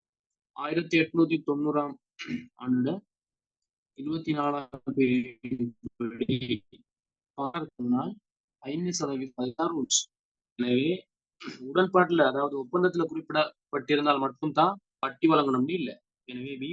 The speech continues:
கூற்று வந்து பிழையான கூற்று. ஏ கூற்று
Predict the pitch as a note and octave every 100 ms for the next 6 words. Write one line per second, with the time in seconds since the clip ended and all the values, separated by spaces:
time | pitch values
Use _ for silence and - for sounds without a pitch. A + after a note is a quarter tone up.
0 | E3+ D#3+ - B2+ D3 F3 E3 D#3+ D#3 B2
1 | B2 C3 B2 - _ _ _ _ _ _
2 | _ _ _ _ _ _ _ _ _ _
3 | _ _ _ _ _ _ _ _ _ D3
4 | C3 C3+ A#2+